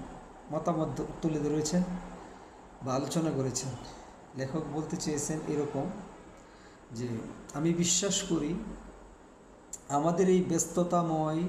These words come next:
এবং অস্বস্তিকর জীবনযাত্রার প্রথম কারণই হচ্ছে স্পষ্টতার অভাব।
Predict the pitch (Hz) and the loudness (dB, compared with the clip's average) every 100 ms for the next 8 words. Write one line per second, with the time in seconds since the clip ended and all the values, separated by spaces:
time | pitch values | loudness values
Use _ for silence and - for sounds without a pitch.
0 | 226 - - 123 135 139 147 143 170 - | -2 -8 -8 -4 -2 -2 -2 0 -2 -2
1 | - 175 175 170 165 127 143 151 143 143 | -4 0 0 2 0 0 0 0 0 0
2 | 143 135 143 139 143 139 156 156 - 135 | -2 -2 -2 -2 -2 0 -2 -2 0 2
3 | 135 139 151 156 - - 196 190 - - | 2 0 0 -2 -2 -2 -2 -4 -10 -14
4 | - - - - - 185 - 180 151 120 | -20 -20 -6 -4 0 0 0 0 0 0
5 | 107 | -2